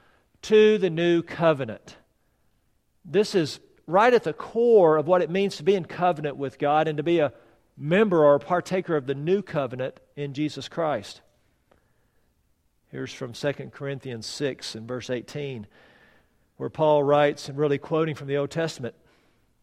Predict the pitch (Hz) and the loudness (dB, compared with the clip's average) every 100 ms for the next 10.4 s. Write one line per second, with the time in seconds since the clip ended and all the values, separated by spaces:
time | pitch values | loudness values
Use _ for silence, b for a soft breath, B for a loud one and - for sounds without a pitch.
0 | _ _ b b b _ 151 160 156 - | _ _ b b b _ 2 4 2 -2
1 | 175 165 143 143 151 180 165 165 143 - | -2 -2 -6 -4 0 2 2 0 -2 -2
2 | 160 175 165 143 147 147 156 143 127 165 | 0 0 -2 -8 -8 -4 -4 -4 -8 -10
3 | - 160 156 143 156 147 143 - 170 175 | -8 -4 -4 -2 -2 -4 -6 -6 -2 -2
4 | 180 165 143 127 135 147 156 156 - 151 | -2 -6 -8 -6 -2 -2 -2 -6 -10 -12
5 | 139 160 151 123 120 - 147 143 143 156 | -8 -4 -4 -4 -10 -6 -4 -4 -6 -8
6 | 139 120 123 127 113 110 110 110 107 104 | -6 -6 -6 -8 -8 -8 -8 -10 -10 -12
7 | 90 - _ _ _ _ _ _ _ _ | -16 -20 _ _ _ _ _ _ _ _
8 | _ - - 165 156 139 135 - 185 180 | _ -16 -6 -2 -2 -2 -4 0 2 2
9 | 135 - 147 143 156 127 135 151 156 - | 0 -4 -6 -4 -4 -4 -4 -6 -6 -2
10 | 180 135 127 - | -2 -2 -6 -8